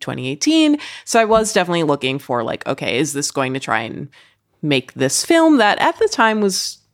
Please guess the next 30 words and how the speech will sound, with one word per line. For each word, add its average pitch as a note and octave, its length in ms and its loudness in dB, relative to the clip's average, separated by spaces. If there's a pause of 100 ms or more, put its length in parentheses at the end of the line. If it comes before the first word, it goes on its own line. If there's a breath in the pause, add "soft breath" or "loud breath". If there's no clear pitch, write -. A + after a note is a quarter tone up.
(360)
progressive D3 500 0
in C#3 140 0
its C3+ 100 -10
own B2+ 220 0
way? A2+ 160 0
Like, F#2+ 240 0
is C#3 120 0
it C#3+ 100 -2
going C3+ 280 2
to B2+ 420 -2 (480 loud breath)
correct C#3+ 600 0
for - 160 -2
some C3 260 2
of B2+ 140 -2
those A2+ 260 0
issues A#2+ 340 -2
we C#3 120 -2
did F#3+ 240 2
mention D3+ 400 2
of, B2 120 0
like, A#2+ 320 -4 (560 soft breath)
Laurie's B2+ 680 0 (100)
more B2+ 200 -2
sexualized B2+ 840 0
friends C3 540 -2
are C3+ 160 -6
the - 160 -10
ones C3+ 240 -8
getting D3 220 -8
killed? D#3 360 0